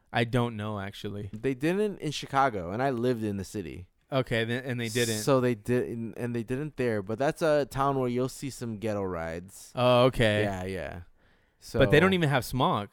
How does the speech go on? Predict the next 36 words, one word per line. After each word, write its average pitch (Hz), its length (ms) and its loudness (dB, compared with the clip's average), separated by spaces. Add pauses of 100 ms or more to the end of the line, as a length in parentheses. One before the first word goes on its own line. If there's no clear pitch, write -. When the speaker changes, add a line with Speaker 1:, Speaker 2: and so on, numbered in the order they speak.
(420)
Speaker 1:
there. 104 300 -8 (200)
Speaker 2:
They 160 220 4
have 196 520 4
Speaker 1:
They - 140 2
have 139 140 6
Speaker 2:
a 143 80 0
Speaker 1:
smog. 123 180 2
Speaker 2:
emission. 113 760 0 (500)
Speaker 1:
It's 120 160 -2
Speaker 2:
I 156 40 6
Speaker 1:
just 147 80 6
Speaker 2:
don't 156 80 6
know. 151 60 10
Speaker 1:
federal 147 800 6
emissions? 165 580 -6
Speaker 2:
Yeah, 120 440 6 (300)
basically. 107 340 -2
Speaker 1:
Yeah. 104 280 -4
Speaker 2:
So 104 340 -2
it's 104 140 -6
not 101 200 -4
hard 95 180 -4
to 87 60 -10
pass. 85 580 -8 (140)
Speaker 1:
Okay. 104 500 -8 (220)
Speaker 2:
Um, 92 520 -4 (240)
not 120 300 -2
that 117 100 2
I 107 60 0
ever 98 200 -4
had 101 160 -4
a 90 40 -8
car 95 240 -4
that 78 140 -8
couldn't 107 200 -6
pass, 73 520 -10